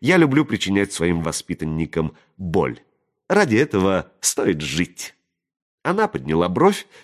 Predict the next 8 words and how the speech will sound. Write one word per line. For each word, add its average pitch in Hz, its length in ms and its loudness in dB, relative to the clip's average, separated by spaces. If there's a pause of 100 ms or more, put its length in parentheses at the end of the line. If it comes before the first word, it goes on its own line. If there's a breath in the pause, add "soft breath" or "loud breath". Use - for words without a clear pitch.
(100)
и 170 80 2
улыбнулась. 76 680 2 (600)
Я 98 200 -2
никогда 90 400 0
не 95 100 0
сдаюсь, 92 560 0 (200 loud breath)
не 104 120 2
устаю 82 640 0